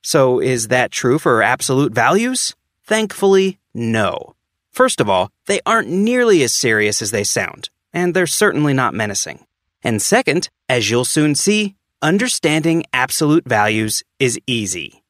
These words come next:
and it turns out to be very important, too. We'll talk about exactly what absolute values are in a minute,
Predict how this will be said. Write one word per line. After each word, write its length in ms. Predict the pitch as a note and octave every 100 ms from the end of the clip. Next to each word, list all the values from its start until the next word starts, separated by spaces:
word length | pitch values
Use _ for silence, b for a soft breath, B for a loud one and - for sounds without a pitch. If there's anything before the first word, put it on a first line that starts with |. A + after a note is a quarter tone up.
| _
and 120 | A#2 C#3
it 80 |
turns 240 | - C4+ F#3+
out 240 | E3 -
to 80 | C3+
be 100 | B2+
very 240 | B2 B2+
important, 560 | C#3+ C3+ B2+ D#2 C2+ -
too. 300 | - F2+ E2+ - _ _ _ _ _ _ _
We'll 140 | E3 G#3
talk 280 | - C4 C#4+
about 200 | B3 G#3
exactly 540 | C3+ D#3+ D3+ D#3 C3+
what 360 | G#2+ G#2+ D3 -
absolute 480 | B2 - B2+ A#2 A#2
values 400 | G#2 G2+ G#2 G#2+
are 200 | G2 F#2
in 100 | F#2+
a 40 |
minute, 380 | A2+ G2+ -